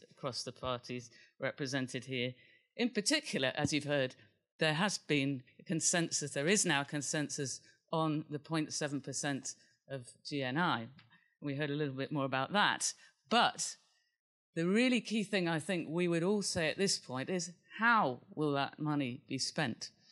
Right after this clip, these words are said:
And I can't possibly summarise the incredibly rich debate that we've had and the brilliant remarks of the speakers and that commitment that shines through from all of them to the cause. So I'm just gonna pick up one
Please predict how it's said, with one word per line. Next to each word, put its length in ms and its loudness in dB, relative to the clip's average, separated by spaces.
And 100 2
I 60 4
can't 440 2
possibly 680 2
summarise 640 2
the 140 0
incredibly 520 -4
rich 320 -4
debate 400 0
that 140 0
we've 160 -2
had 340 0
and 200 -6
the 60 -4
brilliant 480 -4
remarks 440 -2
of 80 -6
the 80 -2
speakers 600 -6
and 180 2
that 180 0
commitment 560 0
that 160 0
shines 400 -2
through 280 -2
from 320 -4
all 240 4
of 100 -2
them 240 -2
to 80 -2
the 60 2
cause. 500 2
So 100 0
I'm 60 2
just 200 2
gonna 180 6
pick 340 -2
up 200 2
one 540 4